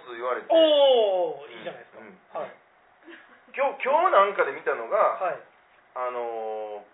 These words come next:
Speaker 1: コロナなったとかいう話。
Speaker 2: <laughs> そうそうそう。今日なって、ま、
Speaker 1: で、
Speaker 2: なんか、
Speaker 1: 全員、なんかいっ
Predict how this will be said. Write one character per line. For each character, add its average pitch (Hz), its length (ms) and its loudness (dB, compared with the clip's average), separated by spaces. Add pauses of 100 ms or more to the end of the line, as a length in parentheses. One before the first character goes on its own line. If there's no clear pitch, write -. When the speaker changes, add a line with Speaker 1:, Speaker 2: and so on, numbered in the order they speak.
(120)
Speaker 1:
コ 269 100 -2
ロ 220 140 0
ナ 127 100 -4
な 104 140 -8
っ - 80 -20
た 101 80 -14
と - 80 -14
か - 80 -10
い - 80 -10
う - 20 -8
話。 101 220 -12
Speaker 2:
<laughs> - 0 -
そ 98 80 -4
う - 80 -10
そ - 80 -10
う - 80 -14
そ - 80 -8
う。 - 60 -16 (340)
今 208 240 -4
日 - 0 -
な 175 80 -6
っ 156 80 -10
て、 190 60 -16 (100)
ま、 190 80 -4
Speaker 1:
で、 190 80 2
Speaker 2:
な 175 80 -6
ん - 20 -12
か、 196 60 -4
Speaker 1:
全 254 360 2
員、 - 60 -10
な 180 80 0
ん 196 40 -2
か 170 100 -4
い 156 80 -14
っ - 20 -20